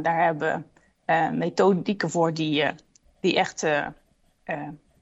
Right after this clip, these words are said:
echt toegev-, eh, toevoegen en ook echt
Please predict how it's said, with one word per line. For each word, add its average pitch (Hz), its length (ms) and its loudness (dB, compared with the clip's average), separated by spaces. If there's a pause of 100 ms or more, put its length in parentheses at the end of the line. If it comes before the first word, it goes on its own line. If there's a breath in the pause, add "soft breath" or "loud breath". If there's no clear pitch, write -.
echt - 340 -10
toegev-, 190 480 0
eh, 180 140 4
toevoegen 226 640 2
en 175 240 -4
ook 180 160 -4
echt - 320 -6